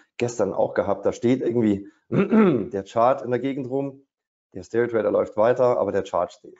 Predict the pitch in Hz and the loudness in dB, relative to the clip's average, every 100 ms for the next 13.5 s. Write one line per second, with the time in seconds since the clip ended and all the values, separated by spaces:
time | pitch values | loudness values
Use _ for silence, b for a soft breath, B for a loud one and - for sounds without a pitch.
0 | _ - - - _ - 92 90 - 87 | _ -20 -20 -20 _ -18 -14 -14 -16 -20
1 | 87 _ _ _ _ _ _ - 117 127 | -20 _ _ _ _ _ _ -12 -8 -6
2 | 98 95 98 101 - - - - 95 _ | -4 -4 -6 -8 -16 -18 -18 -20 -20 _
3 | _ _ _ _ _ _ - 98 92 - | _ _ _ _ _ _ -10 -6 -6 -4
4 | 95 - 90 87 b b b b - 104 | -8 -2 -2 -4 b b b b -8 0
5 | 120 107 98 - - _ _ - 110 117 | 2 2 0 -4 -18 _ _ -16 -10 -8
6 | 113 107 98 104 117 165 135 110 165 - | -8 -6 -4 0 2 0 -4 -4 -4 0
7 | 151 113 82 - _ _ _ _ _ _ | 0 0 -2 -10 _ _ _ _ _ _
8 | _ _ - 120 120 - 101 80 - _ | _ _ -4 2 2 2 -2 -6 -14 _
9 | _ - 120 120 120 117 117 113 113 - | _ 0 4 6 6 4 2 -2 -6 -16
10 | _ _ _ _ _ _ _ _ _ _ | _ _ _ _ _ _ _ _ _ _
11 | _ _ _ - - 107 98 92 95 101 | _ _ _ -20 -16 -12 -10 -4 -2 -2
12 | 101 92 92 90 85 - - - 101 92 | -2 -4 -6 -10 -10 -18 -18 -8 -6 -4
13 | - 98 - - - | -8 -12 -12 -14 -14